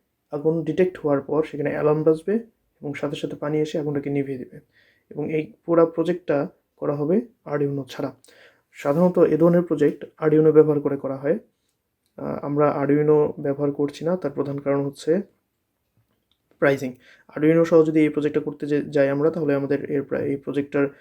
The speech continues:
প্রাইসিং পড়ে যাবে বারো থেকে তেরোশো টাকা, কিন্তু Arduino ছাড়া যদি আমরা করি তাহলে চার পাঁচশো টাকার মধ্যেই এই প্রজেক্টটা সম্পূর্ণ করা যাবে।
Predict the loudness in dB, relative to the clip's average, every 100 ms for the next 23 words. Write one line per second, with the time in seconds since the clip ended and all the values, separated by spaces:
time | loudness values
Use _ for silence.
0 | _ _ _ 0 2 0 0 0 0 -2
1 | -2 -4 -8 -10 -4 -2 0 0 0 -2
2 | -4 -4 -4 -6 -10 -6 -4 0 -2 0
3 | 0 0 0 -2 -2 -2 -2 -4 -4 -4
4 | -6 -8 -8 -6 -4 -4 -4 -6 -8 -6
5 | -6 -8 -10 -10 -8 -6 -6